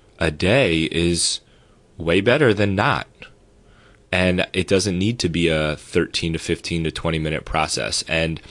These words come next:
you know, maybe I do get there at some point,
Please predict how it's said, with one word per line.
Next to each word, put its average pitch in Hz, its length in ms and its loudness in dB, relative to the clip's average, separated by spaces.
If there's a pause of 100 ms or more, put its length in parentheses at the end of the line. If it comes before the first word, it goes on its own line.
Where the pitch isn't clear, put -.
(280)
you 90 80 2
know, 82 80 2
maybe 87 680 0
I 80 100 0
do 80 240 -4
get - 320 -4
there 76 220 0
at 78 140 -2
some 87 220 -2
point, 101 360 2